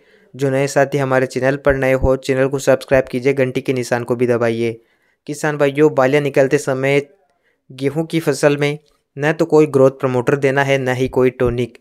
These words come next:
लेकिन किसान भाई, इस समय पर वो कौन सी चीज़ डालें जिससे गेहूं की जो बाली है वो लंबी बने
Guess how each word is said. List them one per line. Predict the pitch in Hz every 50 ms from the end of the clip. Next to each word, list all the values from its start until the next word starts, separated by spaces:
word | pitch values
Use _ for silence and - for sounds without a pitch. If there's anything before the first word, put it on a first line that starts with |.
| _ _ _ _ _ _ _
लेकिन | 143 151 151 151 - 175 175
किसान | 170 170 165 - 165 160 160 156
भाई, | 156 156 160 170
इस | - - 165 156 -
समय | 156 139 135 147 151
पर | - - 151 151
वो | 151 156 151 151 -
कौन | - 156 175 190 196
सी | 180 - 190
चीज़ | 175 - - 160 165 180 175 160 165 160
डालें | 143 131 131 131 143 156 151 131
जिससे | 135 135 135 - - 170 170 175 175 143
गेहूं | 127 127 131 135 143 170 170
की | 170 185 180
जो | 156 151 135 123
बाली | 117 117 113 120 131 147 156
है | 131 127 135 135 - _ _ _ _ _ _ _ _ -
वो | 131 139 135
लंबी | 131 131 127 131 139 160 170 147
बने | 147 139 139 139 147